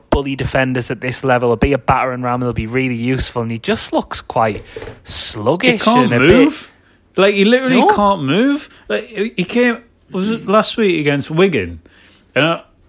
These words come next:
Speaker 2: we, I was saying to my dad, um, he was here doing work. The, the match was on, happened to be on at the same time while we were working on the floor.
Speaker 1: <laughs>
Speaker 2: Um, saying, like, the game died because he cannot move.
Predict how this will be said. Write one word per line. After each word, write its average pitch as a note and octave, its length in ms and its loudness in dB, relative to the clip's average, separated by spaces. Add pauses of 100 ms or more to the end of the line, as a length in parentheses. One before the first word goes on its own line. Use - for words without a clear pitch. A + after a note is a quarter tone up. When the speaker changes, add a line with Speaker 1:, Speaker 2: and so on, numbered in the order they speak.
(540)
Speaker 2:
we, D#3+ 140 -4
I F#3 80 -6
was E3 300 -8
saying A3 240 0
to A3 80 -4
my D#3+ 80 -4
dad, G3+ 580 0 (380)
um, A#2 480 0 (120)
he B2 80 -4
was C3 140 -2
here C#3+ 140 2
doing B2 260 0
work. A2+ 400 -2 (240)
The, A#2+ 140 -18
the A2+ 240 -10
match A#2 260 -6
was A2 100 -8
on, A2+ 260 -4
happened D3+ 360 -2
to C3 80 -12
be A#2+ 140 -6
on A#2 180 -4
at G#2+ 60 -8
the A2+ 60 -10
same A2+ 280 -4
time G#2+ 480 -6
while G#2+ 300 -2
we G#2+ 120 -6
were G2+ 100 -2
working G#2+ 380 0
on G2+ 60 -8
the G2+ 100 -4
floor. F#2+ 320 -2
Speaker 1:
<laughs> - 40 0 (600)
Speaker 2:
Um, A#2 380 -2 (840)
saying, A#3+ 300 2
like, A3 320 -2 (760)
the D3+ 160 0
game G3+ 300 4
died A#3+ 320 0
because F#3 340 -4 (140)
he F#3+ 140 0
cannot A3+ 600 0
move. B3 540 0